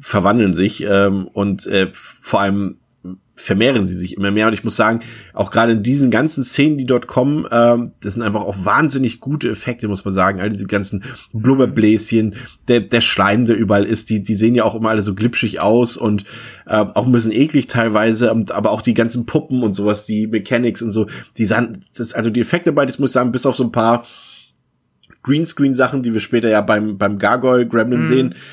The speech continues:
Speaker 1: äh, ja, okay, Zeit, nicht mehr ganz zeitgemäß, aber alle anderen Sachen, die dort getrickst wurden, kann man, glaub ich, nur sagen, sind fantastisch wieder gelungen, ne? Also, Rick Baker,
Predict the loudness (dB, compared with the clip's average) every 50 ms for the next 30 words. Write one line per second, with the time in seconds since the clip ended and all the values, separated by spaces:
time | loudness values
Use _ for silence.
0 | -20 -20 -8 -2 0 2 4 4 4 2 -2 -8 _ _ -10 -6 -2 0 2 2
1 | 0 0 0 2 2 2 2 2 -2 -10 -8 -2 -2 -2 -2 -2 -4 -4 -4 -4
2 | -2 0 0 0 0 -2 0 0 0 0 0 0 0 0 0 0 0 0 0 0
3 | 2 2 2 2 2 2 2 2 2 2 0 0 -2 -4 0 0 0 0 -2 -4
4 | -6 -6 -8 -8 -4 0 2 2 2 2 0 -4 -8 -14 -16 -16 -14 -8 -6 -2
5 | 0 2 2 4 2 2 2 0 0 0 2 2 2 2 2 0 -2 -4 -6 -6
6 | -4 -2 -2 0 -2 -2 -2 -2 -4 -4 -4 -4 -2 -2 -2 -2 -2 -2 -4 -6
7 | -6 -6 -6 -6 -4 -4 -4 -4 -4 -4 -4 -4 -4 -4 -4 -8 -12 _ _ _
8 | _ _ _ _ _ _ _ -8 -2 -2 -2 0 2 0 2 2 2 2 0 -2